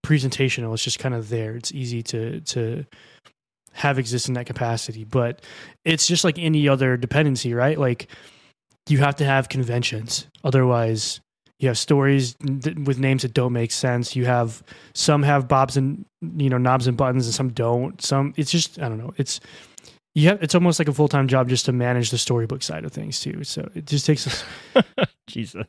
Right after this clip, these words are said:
Speaker 1: it takes a lot of diligence, uh, to <laughs> keep it up to date. But again, that's, that's my job, I guess. So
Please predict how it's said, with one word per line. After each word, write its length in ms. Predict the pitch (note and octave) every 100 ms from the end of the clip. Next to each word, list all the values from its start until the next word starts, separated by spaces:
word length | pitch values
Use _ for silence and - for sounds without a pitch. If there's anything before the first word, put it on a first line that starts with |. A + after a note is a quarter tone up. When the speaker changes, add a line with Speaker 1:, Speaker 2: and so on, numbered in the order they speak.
| _ _
Speaker 1:
it 120 | - C#3+
takes 160 | F3+
a 40 | D3
lot 200 | C#3+ D3+
of 100 | C3
diligence, 880 | C#3 C3+ A#2+ B2 C#3+ - - - _
uh, 420 | C3 B2 B2 D3 D#3+ F#3+ - _ -
to 380 | - C3 C#3 A#2 - - - _ _
<laughs> 640 | _ - C#3 F3+ F3 E3
keep 180 | - D3
it 60 | D3+
up 120 | C3+
to 100 | C3
date. 100 | A#2+
But 100 | D#3
again, 220 | D3+ D3
that's, 160 | C3+ -
that's 280 | - C3 C3
my 160 | A#2
job, 240 | A2+ A2+ A2
I 120 | A2
guess. 220 | A2+ C#3+
So 320 | - - -